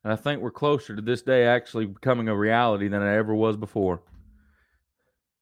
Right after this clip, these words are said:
I don't know if many people have even heard this, but I've heard this a thousand times.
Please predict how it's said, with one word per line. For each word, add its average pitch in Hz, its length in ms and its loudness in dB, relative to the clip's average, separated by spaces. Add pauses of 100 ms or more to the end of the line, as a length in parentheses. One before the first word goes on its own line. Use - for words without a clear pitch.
(760)
I 117 80 -6
don't 123 140 2
know 131 140 6
if 113 120 0
many 123 380 4
people 113 340 2
have 110 140 4
even 104 220 2
heard 107 240 2
this, 92 180 0
but 98 120 2
I've 101 180 2
heard 104 180 0
this 98 180 -4
a 90 60 -4
thousand 92 420 2
times. 85 440 -6